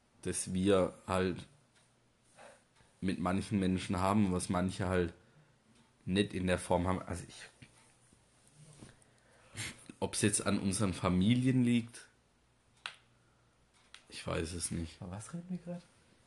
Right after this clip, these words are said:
Speaker 1: Ja, dass manche Menschen halt ihre Partner wechseln wie
Speaker 2: Ach so.
Speaker 1: und auch nicht nur Partner, sondern die leben halt so ein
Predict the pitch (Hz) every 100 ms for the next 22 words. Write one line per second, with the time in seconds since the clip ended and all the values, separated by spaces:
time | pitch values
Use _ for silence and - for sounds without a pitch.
0 | _ - 87 90 90 95 92 90 104 92
1 | 90 90 95 92 87 - 92 90 87 85
2 | - - 95 87 90 87 87 87 - 92
3 | 90 87 85 87 85 - - _ _ 107
4 | 107 - - 139 101 90 - _ _ 90
5 | 87 87 87 - 90 90 80 92 85 101
6 | 90 - 95 98 95 90 92 87 85 85
7 | - _ - 85 87 90 90 90 87 85
8 | - 87 87 82